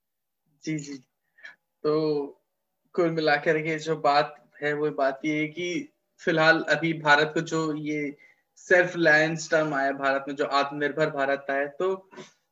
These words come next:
थोड़ा सा एक केवल कागजों में और रैलियों में और पोस्टर में नहीं, या क्या कहते हैं, मन की बात में नहीं, भारत को वाकई में आत्मनिर्भर होने की जरूरत है। और आत्मनिर्भर ऐसा आत्मनिर्भर नहीं कि जिसमें आप यूएस के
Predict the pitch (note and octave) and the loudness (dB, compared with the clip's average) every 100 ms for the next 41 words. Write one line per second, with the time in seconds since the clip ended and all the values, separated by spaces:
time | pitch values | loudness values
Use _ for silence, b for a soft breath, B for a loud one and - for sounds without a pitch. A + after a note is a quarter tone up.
0 | _ F#3+ F#3 F3+ G#3 G3+ - - _ _ | _ 2 4 6 6 6 2 -14 _ _
1 | _ F3+ F3 - _ _ _ _ - E3+ | _ -4 -4 -6 _ _ _ _ 0 4
2 | F3 F3 E3 D3 D3 D3+ F3+ F3 F3 E3+ | 4 6 4 4 2 -2 -2 0 0 2
3 | E3 D#3+ D3 C#3+ C#3+ D#3 E3 E3 D#3+ D#3 | 4 4 4 4 4 2 2 2 0 2
4 | D#3 D3+ - C#3+ C#3 E3 D#3 D#3 C#3+ C3 | 2 0 -2 -2 0 0 2 2 0 -6
5 | D3+ - _ _ - C#3+ C#3 C#3 C3+ C3+ | -10 -14 _ _ -2 0 2 0 -2 -2
6 | C3+ C3 C#3+ C#3+ C3+ E3+ C#3+ C3+ C3+ D3 | -2 -4 -4 -4 -4 -2 0 0 0 -6
7 | C3+ C#3 _ b b b _ D#3 D3 D#3 | -8 -10 _ b b b _ 0 0 0
8 | F3+ D3 C#3 C3+ D#3+ E3 D3 D3 D3+ D3+ | 0 4 4 4 0 0 0 0 -2 -6
9 | C#3+ D3+ D3+ C#3+ D3 D3+ C#3 C#3 D#3 G3+ | -2 0 0 -2 -4 -4 -2 -2 -2 0
10 | D#3+ D#3 D#3+ D3+ D#3+ F3+ D3+ C#3+ E3+ D#3+ | 0 0 -2 -2 0 0 -2 0 0 0
11 | D#3+ D#3 D3 D#3 D3+ F3+ A3+ G3+ - E3+ | -2 -4 -2 -2 -4 -8 -6 -8 -6 -4
12 | D#3+ D3 C#3+ D3+ D3+ - | -4 -4 -4 -4 -4 -6